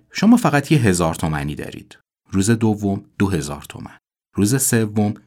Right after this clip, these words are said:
چهار هزار تومن. تو روز پنجم شما حتی بیست هزار تومن هم ندارید، در حالی که اگر اولی رو انتخاب کرده بودید الان سه میلیون تومن داشتید. اما تو روز یازدهم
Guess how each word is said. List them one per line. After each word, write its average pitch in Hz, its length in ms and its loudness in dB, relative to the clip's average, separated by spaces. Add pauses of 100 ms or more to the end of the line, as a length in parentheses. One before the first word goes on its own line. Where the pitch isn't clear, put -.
چهار 147 380 0
هزار 87 360 -6
تومن. - 340 -14 (360)
تو 135 60 6
روز 165 180 8
پنجم 117 540 4 (180)
شما 147 240 4
حتی 170 300 0
بیست 110 340 0
هزار 98 260 4
تومن 104 360 2
هم 117 280 4
ندارید، 87 480 -2 (140)
در 85 140 2
حالی 104 180 2
که - 180 -4
اگر 120 320 2
اولی 101 360 2
رو 180 100 4
انتخاب 95 400 -2
کرده 85 340 -2
بودید 90 300 -2
الان 104 200 2
سه 143 220 2
میلیون 98 360 2
تومن 78 320 -4
داشتید. - 500 -8 (460)
اما 156 260 2
تو 101 200 -2
روز 113 260 4
یازدهم 80 880 -2